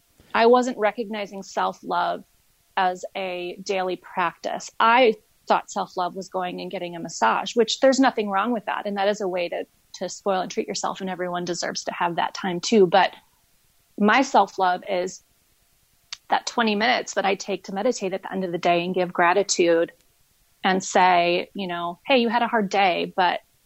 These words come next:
it's okay." Or, "This is what you're feeling." Allow yourself to feel that way. Like, having that time to just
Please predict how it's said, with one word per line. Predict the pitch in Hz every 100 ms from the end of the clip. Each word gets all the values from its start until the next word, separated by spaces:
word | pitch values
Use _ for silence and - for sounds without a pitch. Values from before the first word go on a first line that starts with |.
| _ _ _ _ -
it's | 226
okay." | 208 196 - 220 - - 190
Or, | 220 196 190
"This | 196 233
is | 311
what | 262 262
you're | 247
feeling." | - 262 240 190
Allow | 208 214 226 285
yourself | 294 254 233 226
to | 214
feel | - 190 220
that | 208 151
way. | - - 117 - _
Like, | - - - _ _ _ _ _ _ _ _ _ _ _
having | - 269 294 285
that | 226 -
time | - 202 202 226 196 185
to | 196
just | 175 208 190 - -